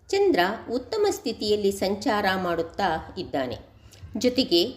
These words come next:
ರಾಹು ಹಾಗೂ ರಾಶಿಯ ಅಧಿಪತಿ ಶುಕ್ರ ಉತ್ತಮ ಸಂಚಾರದಲ್ಲಿ ಇರುವುದರಿಂದ ಸ್ವಲ್ಪ ಮಟ್ಟಿಗೆ ಒಳ್ಳೆಯ ಫಲಗಳನ್ನು ನಿರೀಕ್ಷೆ ಮಾಡಬಹುದು.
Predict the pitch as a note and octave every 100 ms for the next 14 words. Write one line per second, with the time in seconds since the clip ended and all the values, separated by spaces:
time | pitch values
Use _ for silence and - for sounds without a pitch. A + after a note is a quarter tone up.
0 | - - A3+ C4+ G4 - G#4 F4 - A#3+
1 | A3+ A3+ G#3+ G#3+ E4 - F#4+ G3+ F#3+ G3
2 | G3+ G3 - F#3 - C#3 - D3+ - -
3 | - - - C4+ C4+ G#4+ G4+ - A#3 A3+
4 | A3+ G#3+ G3+ G3+ G3 G#3+ A3 G3+ G3 F3
5 | E3+ A3 F#3 F3+ - - - - F#4+ G#4
6 | G4+ D4 G3+ - G3+ F3 F#3+ - G#3+ A#3+
7 | G4 D#4+ A3 F#3 F3+ E3+ F#3 A3 F3 -
8 | - C#4 A#3+ G3+ - G3+ F#3 D#3+ D3+ C#3
9 | D3